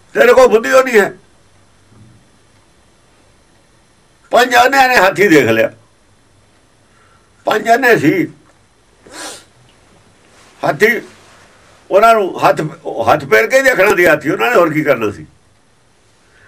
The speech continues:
ਉਹਨਾਂ ਨੂੰ ਹਾਥੀ ਦਿਖਾ ਦਿੱਤਾ। ਇੱਕ ਨੂੰ ਤਾਂ ਉਹਦੇ ਛਾਤੀ ਤੇ ਹੱਥ, ਐਂ ਉਹਦੇ ਢਿੱਡ ਤੇ ਹੱਥ ਫਰਾਤਾ ਵੀ ਆਹ ਹਾਥੀ ਹੈ ਭਾਈ। ਕਹਿੰਦਾ, "ਹਾਂ, ਠੀਕ ਆ।" ਉਹਨੇ ਟੋਹ ਲਿਆ ਵਿਚਾਰੇ ਨੇ, ਹੋਰ ਕੀ ਕਰਦਾ।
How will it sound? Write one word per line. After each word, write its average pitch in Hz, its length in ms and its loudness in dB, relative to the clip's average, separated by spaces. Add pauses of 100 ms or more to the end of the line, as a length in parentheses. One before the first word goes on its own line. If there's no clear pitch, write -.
(180)
ਉਹਨਾਂ 233 200 -4
ਨੂੰ 254 120 -2
ਹਾਥੀ 185 260 0
ਦਿਖਾ 151 260 2
ਦਿੱਤਾ। 170 240 -6 (1500)
ਇੱਕ 214 200 -2
ਨੂੰ 226 180 -2
ਤਾਂ 233 100 2
ਉਹਦੇ 240 280 0
ਛਾਤੀ 190 360 -2
ਤੇ 202 120 -2
ਹੱਥ, 196 220 0
ਐਂ 196 380 -2
ਉਹਦੇ 202 260 -2
ਢਿੱਡ 156 300 -4
ਤੇ 175 300 0 (420)
ਹੱਥ 165 120 -6
ਫਰਾਤਾ 185 480 0
ਵੀ 185 100 -2
ਆਹ 202 120 0
ਹਾਥੀ 156 340 -2
ਹੈ 131 60 0
ਭਾਈ। 131 280 -8 (1160)
ਕਹਿੰਦਾ, 190 200 -2
"ਹਾਂ, 131 300 0
ਠੀਕ 135 280 -2
ਆ।" 151 60 2
ਉਹਨੇ 202 200 0
ਟੋਹ 240 240 0
ਲਿਆ 269 160 2
ਵਿਚਾਰੇ 247 300 -2
ਨੇ, 240 100 -10
ਹੋਰ 202 120 2
ਕੀ 151 140 -6
ਕਰਦਾ। - 300 -6